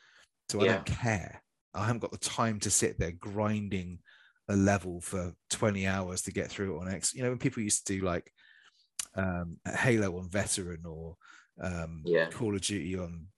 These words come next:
Speaker 1: whatever it is, Expert, or I don't know what the level's called, but I'm just like, <laughs> "I don't have fucking time for that shit." <laughs>
Speaker 2: No,
Speaker 1: Just
Speaker 2: no, yeah, like, it, th-, well, that's the good thing, like you said earlier, like, even though there's a day and night cycle, you can spend as long as you want in any of the
Speaker 1: Yeah.
Speaker 2: map. You, you, you can kill everyone,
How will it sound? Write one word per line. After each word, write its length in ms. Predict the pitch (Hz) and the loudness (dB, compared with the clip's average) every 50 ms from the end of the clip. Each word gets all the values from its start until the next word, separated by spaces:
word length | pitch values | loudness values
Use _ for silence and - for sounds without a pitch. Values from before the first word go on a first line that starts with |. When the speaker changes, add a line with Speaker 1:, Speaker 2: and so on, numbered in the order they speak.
| _ - | _ -6
Speaker 1:
whatever 280 | 101 67 85 85 85 71 | -6 -6 -6 -6 -8 -8
it 80 | - | -6
is, 100 | 90 85 | -6 -6
Expert, 420 | 87 80 - - - - 87 85 71 64 71 | -6 -4 0 -2 -2 -2 -2 -8 -8 -8 -10
or 80 | 69 | -10
I 40 | 78 | -8
don't 160 | - 82 82 - | -8 -8 -8 -8
know 60 | - | -8
what 80 | - - | -10 -8
the 40 | - | -8
level's 300 | - - - - - - | -8 -8 -8 -6 -6 -6
called, 220 | - - 82 82 95 - | -6 -6 -12 -12 -10 -10
but 120 | 82 - _ _ - 143 | -10 -10 _ _ -12 -8
I'm 60 | 151 | -4
just 180 | 175 - - - | -2 -2 -2 -2
like, 100 | 196 196 | -4 0
<laughs> 60 | - | 4
"I 40 | - | 4
don't 80 | - | 4
have 100 | 104 - | 2 2
fucking 300 | - - - - - 107 | -10 -14 -18 -14 -6 -6
time 180 | - - 95 82 | -6 -6 -6 -10
for 120 | - - - | -10 -10 -10
that 120 | 90 87 | -4 0
shit." 220 | - - - - - - - | 0 0 0 -2 -6 -12 -2
<laughs> 800 | - - - - - - - - - - - 339 - - - - | 0 0 2 2 2 0 0 2 2 2 2 2 2 4 4 6
Speaker 2:
No, 100 | 117 110 | 6 8
Speaker 1:
Just 260 | 110 - - - - - - - | 6 4 2 0 -4 -6 -2 4
Speaker 2:
no, 160 | 127 117 113 110 | 8 10 10 12
yeah, 380 | 117 123 127 127 123 120 117 | 12 10 10 12 12 12 12
like, 280 | 110 123 120 113 - - - | 12 12 10 8 6 8 6
it, 200 | 143 - - 147 | 6 6 8 4
th-, 100 | 175 147 | 4 6
well, 120 | - 180 214 | 8 10 10
that's 160 | 226 233 - | 10 10 8
the 60 | - - | 4 6
good 160 | - - - | 6 6 6
thing, 180 | - 190 175 | 6 2 4
like 220 | 156 139 143 143 - | 6 6 6 6 6
you 60 | - | 6
said 140 | - 170 160 | 6 8 10
earlier, 260 | 170 175 160 113 101 | 10 10 10 8 8
like, 160 | 98 98 - - | 8 6 4 2
even 200 | 143 147 160 165 | 2 0 2 2
though 120 | 165 156 | 2 4
there's 180 | 151 143 139 131 | 4 4 4 2
a 60 | 117 - _ _ _ _ - | -2 -4 _ _ _ _ 8
day 180 | - 123 131 123 | 10 10 10 10
and 80 | 113 | 8
night 200 | 123 127 123 - - | 6 4 4 4 4
cycle, 540 | - 123 127 123 - - - 78 78 - _ - - - - - _ - | 4 4 4 4 2 2 2 2 2 0 _ -20 -20 -20 -20 -18 _ -2
you 80 | 170 | 0
can 60 | 175 - | 0 8
spend 180 | - 220 185 135 | 8 8 10 10
as 160 | 127 - 127 | 8 8 6
long 320 | 127 131 139 151 175 170 | 8 10 10 10 12 10
as 140 | 151 117 110 | 6 6 6
you 80 | 120 110 | 4 6
want 300 | 120 135 151 143 - - | 8 8 8 8 4 0
in 240 | - 92 95 - - - | -2 -4 -4 -4 -2 -2
any 160 | 113 127 131 | 0 2 2
of 100 | 117 - | 4 4
the 80 | - - | 4 6
Speaker 1:
Yeah. 80 | 107 113 | 8 6
Speaker 2:
map. 120 | - - 123 | 6 6 4
You, 100 | 147 - | 0 0
you, 160 | - 156 - - - - | 0 -2 -6 -6 -6 -2
you 120 | - 160 170 | 0 0 2
can 120 | 170 170 143 | 2 6 10
kill 120 | 180 - - | 10 12 12
everyone, 420 | 165 170 180 185 190 190 180 170 | 12 10 12 12 10 10 10 8